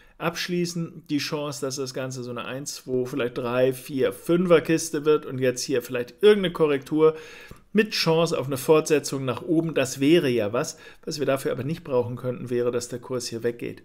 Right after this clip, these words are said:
Deshalb ist sowas wie eine Bestätigung immer ein Hilfsmittel. Kein Beweis, aber ein Hilfsmittel,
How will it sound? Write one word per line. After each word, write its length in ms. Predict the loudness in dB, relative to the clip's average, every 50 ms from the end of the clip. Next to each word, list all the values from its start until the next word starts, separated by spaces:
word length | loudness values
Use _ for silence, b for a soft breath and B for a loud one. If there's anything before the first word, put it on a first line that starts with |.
| -2
Deshalb 320 | -2 -2 0 0 0 -2 -2
ist 120 | -4 -6
sowas 340 | -4 -4 -2 -2 -2 -4 -4
wie 80 | -8 -8
eine 160 | -10 -10 -8
Bestätigung 800 | -6 -6 -4 -4 0 2 2 2 2 2 -2 -2 -2 -4 -4 B B B B B B B B
immer 280 | 0 2 2 0 -2
ein 140 | -4 -6 -6
Hilfsmittel. 600 | 0 4 4 4 4 2 -2 -6 -6 -6 -8 -10
Kein 300 | -8 -2 2 2 4 6
Beweis, 440 | 6 4 4 4 2 2 2 2 -2
aber 160 | -6 -6 -6
ein 140 | -8 -6 -4
Hilfsmittel, 540 | -2 -2 -2 -2 -4 -6 -6 -6 -6 -8